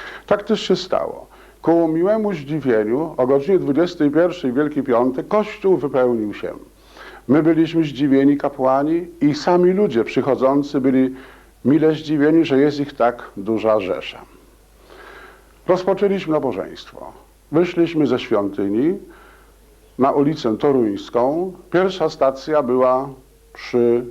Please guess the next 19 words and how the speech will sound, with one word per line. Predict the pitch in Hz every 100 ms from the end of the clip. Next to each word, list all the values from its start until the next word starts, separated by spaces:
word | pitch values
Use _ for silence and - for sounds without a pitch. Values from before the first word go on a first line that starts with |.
| -
kaplicy. | 123 120 143 151 - 87 78 - - - - - - - - _ _ _ - - -
To | 123 120
pierwszy | 160 165 156 139
kościół | 160 156 - - 92 73 -
tymczasowy, | 123 123 123 117 147 147 143
który | 147 117
służył | 110 139 156 151 175
jako | 127 104 113
kościół | 147 147 - 127
parafialny | 143 202 - 131 156 175 190 190 - - - - _ 117
naszej | 143 139 170
parafii | 170 165 165 170 185 180
w | - - _ - _ -
przeciągu | - 123 165 165 156 156
ostatnich | 127 - 143 143 127 127
lat | 113 117 - - -
budowy | 120 120 117 113 117 117 117 -
nowego | 139 127 98 85
kościoła. | - - - -